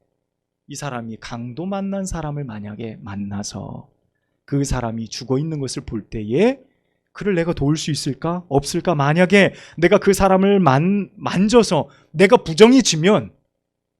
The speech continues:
성전 봉사는 물 건너가는 거거든요. 자기, 자기 반열 안에서 이 일들은 감당할 수 없는 일이 되어지게 되는 겁니다. 이처럼 큰 낭패가 없겠죠. 어떻게 보면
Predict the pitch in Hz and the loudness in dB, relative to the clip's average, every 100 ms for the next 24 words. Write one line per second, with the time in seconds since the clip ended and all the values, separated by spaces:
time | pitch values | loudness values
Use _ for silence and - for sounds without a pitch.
0 | _ _ - 320 339 330 180 165 165 180 | _ _ -10 -6 -4 -4 -6 -4 -4 -4
1 | 147 165 190 165 120 107 104 90 - - | -6 2 2 2 0 -6 -10 -14 -20 -20
2 | - _ _ _ _ _ - 190 185 233 | -20 _ _ _ _ _ -2 0 0 -6
3 | - _ - 180 180 - 147 196 233 196 | -10 _ -10 -6 -6 -4 0 4 4 2
4 | 196 185 202 185 254 190 185 190 233 277 | -2 -2 -4 -2 -2 -4 0 0 0 -6
5 | _ - 180 220 247 226 202 214 196 233 | _ -4 -2 4 4 4 2 2 4 4
6 | 262 - - _ _ 147 151 165 202 202 | 2 -8 -20 _ _ -6 -2 -2 -4 -8
7 | _ - - 117 117 117 - 123 131 208 | _ -16 -4 0 0 -2 -6 -6 -6 -8
8 | _ - 175 - - - - 185 - 240 | _ -12 -12 -12 -16 -20 -14 -4 0 0
9 | 233 - 277 127 131 147 - 202 202 - | 0 -2 0 2 0 4 4 6 4 2
10 | - 220 - 117 127 202 254 233 226 262 | -6 -14 -12 -8 -6 -2 0 0 2 2